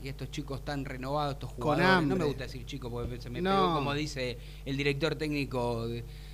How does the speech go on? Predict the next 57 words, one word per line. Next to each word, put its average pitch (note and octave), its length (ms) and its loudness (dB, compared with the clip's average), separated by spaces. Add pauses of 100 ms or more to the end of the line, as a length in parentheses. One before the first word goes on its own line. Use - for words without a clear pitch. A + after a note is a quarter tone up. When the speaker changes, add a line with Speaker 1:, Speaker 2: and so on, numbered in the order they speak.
(120)
Speaker 1:
de, A#2 560 -4 (300)
de C3+ 80 -4
Argentina, C#3 440 -4
Scaloni, C#3+ 320 -4
que A#2 100 -6
le B2 100 -4
dice A#2+ 200 -8
chico. A2+ 280 -10
No, B2+ 120 -6
son F3+ 140 -6
jugadores C#3 340 -6
Speaker 2:
No, C#3 80 -4
Speaker 1:
profesionales, C3+ 600 0
Speaker 2:
sí, A#2+ 40 -4
Speaker 1:
¿no? F#3 220 4
Speaker 2:
sí, D3 60 -2
Speaker 1:
Ya C3 120 -4
son A2+ 200 -4
Speaker 2:
sí. A2+ 80 -4
Speaker 1:
grandes, B2+ 540 0
¿eh? D#3+ 40 -4
Be-, A2 240 -6 (140)
be-, G2 120 -8
con A#2+ 200 -6
pelos D3 360 0
en D3+ 100 0
el, F#3+ 100 8
Speaker 2:
Muchos, A#3+ 600 8
Speaker 1:
en D#3+ 80 4
las G3 100 10
Speaker 2:
muchos B3 380 8
Speaker 1:
piernas. B2+ 240 -2
Speaker 2:
elegidos E3+ 540 6
por D#3 200 0
él. C#3 280 2 (180)
No, D#3 260 4
no E3+ 120 4
es G3 40 4
Speaker 1:
Sí. D#3+ 80 4
Speaker 2:
que G3+ 100 10
venían G3 400 6
de F3+ 60 2
algún F3+ 260 4
proceso F3+ 320 -4
anterior, F3+ 320 2
sino F#3+ 240 0
Speaker 1:
Sí. F3+ 60 2
Speaker 2:
que G3 300 6
él, C4 180 2 (340)
él A#3+ 300 4
les F#3+ 100 4
vio G#3+ 180 4
condiciones, G3+ 440 2
les F3 180 0
dio A3+ 160 4
confianza, A3 560 0
continuidad, F#3 800 4